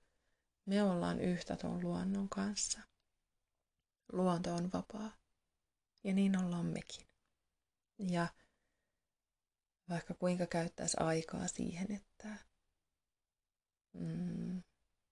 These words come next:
oppii hallitsemaan mieltä ja jotenkin pelaa sen kanssa. Ja tietenkin meidän täytyy, koska siis me ollaan ihmisiä, me ei olla puita <laughs> tai kiviä. No, mut kuitenkin se, että me myös muistetaan se meidän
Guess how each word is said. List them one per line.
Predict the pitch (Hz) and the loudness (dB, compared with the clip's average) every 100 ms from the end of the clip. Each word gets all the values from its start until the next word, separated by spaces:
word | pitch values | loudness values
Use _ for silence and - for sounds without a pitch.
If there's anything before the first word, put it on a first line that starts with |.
| _ _ _ | _ _ _
oppii | 165 - 160 147 | -20 -10 -6 -2
hallitsemaan | 156 156 160 - - 175 170 170 | 0 2 0 -2 -4 -4 -2 -2
mieltä | 170 - - 170 185 - | 0 0 0 -2 -2 -2
ja | - 190 _ _ _ _ _ | -2 -6 _ _ _ _ _
jotenkin | 175 165 165 - | -4 -4 -4 -4
pelaa | 170 170 170 | -2 0 0
sen | 170 180 | -2 -2
kanssa. | 185 180 180 | -2 -2 -2
Ja | |
tietenkin | 175 175 165 160 - | 2 2 4 2 0
meidän | 165 165 | 0 -2
täytyy, | - - - - | -2 -2 -2 -4
koska | 190 - 202 | -4 -6 -4
siis | 202 - - - | -4 -6 -12 -8
me | 180 180 | -2 0
ollaan | 170 175 | 0 0
ihmisiä, | 170 - - - 202 196 - | -2 -2 -2 -2 0 -2 -2
me | 165 | -2
ei | 170 | 0
olla | 170 170 - | -2 -4 -6
puita | 165 175 202 - _ _ _ _ _ _ _ _ | -4 -2 -4 -6 _ _ _ _ _ _ _ _
<laughs> | - - 185 - - - - | -8 2 8 8 8 -2 2
tai | 165 | 2
kiviä. | - 160 170 185 202 - _ _ _ _ _ _ _ _ _ _ _ | 4 2 2 2 0 -6 _ _ _ _ _ _ _ _ _ _ _
No, | 185 | -2
mut | 175 | -2
kuitenkin | - 202 196 170 170 | 2 2 4 2 0
se, | 156 - | 0 -2
että | 147 | 0
me | 160 | 0
myös | 160 160 160 | 0 0 0
muistetaan | 165 165 165 - - - | 0 0 0 -2 -6 -4
se | - 165 | -2 -2
meidän | 165 165 165 - - 202 | -4 -4 -4 -4 -2 -4